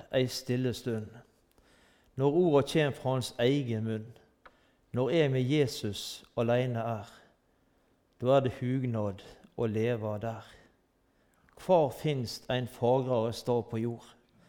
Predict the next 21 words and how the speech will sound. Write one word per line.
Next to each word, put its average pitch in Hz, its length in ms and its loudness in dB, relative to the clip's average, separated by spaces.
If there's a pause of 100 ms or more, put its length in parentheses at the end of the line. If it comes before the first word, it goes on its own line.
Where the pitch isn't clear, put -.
(520)
Hvar 156 220 4
høyrest 156 420 6
visare 143 560 0
sanningsord? 120 960 -4 (880)
Når 120 220 -2
jeg 151 120 4
med 135 140 2
Jesus 123 760 -2 (120)
alene 117 480 -2
er, 110 300 -6 (1040)
da 123 100 -2
ynskjer 127 480 0
jeg 104 300 -2 (260)
ikke 110 380 -6 (240)
meire 107 560 -6
her.» 98 240 -12 (3500)
Hvordan 175 200 -2
er 170 160 4
det 120 120 2
med 117 80 2
oss? - 180 -6